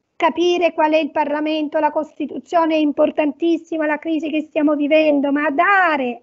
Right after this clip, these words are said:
ai miei ragazzi lo strumento per comprendere, interpretare che cosa vuol dire prendere pa-, parola,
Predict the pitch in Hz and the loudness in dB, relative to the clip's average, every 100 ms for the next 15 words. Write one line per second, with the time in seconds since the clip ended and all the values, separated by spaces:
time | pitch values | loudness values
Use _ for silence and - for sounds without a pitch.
0 | - 277 285 330 349 339 311 285 294 302 | -10 -4 -2 -2 -2 -4 -2 -2 0 0
1 | 349 370 370 - 381 403 _ _ _ 302 | 0 0 -4 -6 -6 -8 _ _ _ 0
2 | 330 - 359 359 427 415 415 339 349 349 | 0 0 -6 -2 0 0 0 0 2 2
3 | 403 415 - 427 415 _ _ _ _ _ | 2 2 2 0 -2 _ _ _ _ _
4 | - 359 339 - 403 440 392 330 339 330 | 0 2 2 -2 -2 0 0 0 0 0
5 | 311 349 - 349 392 370 370 359 - 339 | -4 -6 -6 -6 2 2 2 -2 -6 -8
6 | 359 339 349 330 330 339 403 359 285 330 | -4 -2 2 2 2 0 0 0 0 0
7 | 311 302 294 - 359 311 311 320 320 320 | 0 0 -2 -6 -8 -2 4 4 4 4
8 | 311 | 0